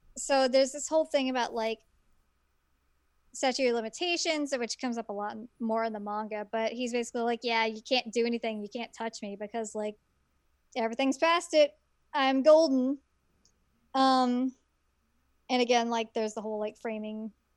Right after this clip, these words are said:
him. Um, and so the whole plan is for, uh, Satoru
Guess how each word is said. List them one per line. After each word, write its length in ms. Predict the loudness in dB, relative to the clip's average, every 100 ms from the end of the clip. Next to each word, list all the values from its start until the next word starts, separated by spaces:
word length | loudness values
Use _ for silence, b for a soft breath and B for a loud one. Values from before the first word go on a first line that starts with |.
| _
him. 400 | _ -6 -6 -8 -12 b b b b b _ 2
Um, 480 | 4 6 4 0 -4 _ _ _ _ _ _ _ _ -20 _ _
and 460 | 0 2 4 2 -2 -6
so 360 | -8 0 2 2
the 180 | 2 -2
whole 480 | 0 2 2 0
plan 600 | -4 -6 -4 0 2 2
is 520 | 0 0 0 0 -4 -10
for, 480 | -10 -4 0 2 0
uh, 180 | -2 -2
Satoru 560 | -4 -8 -4 0 0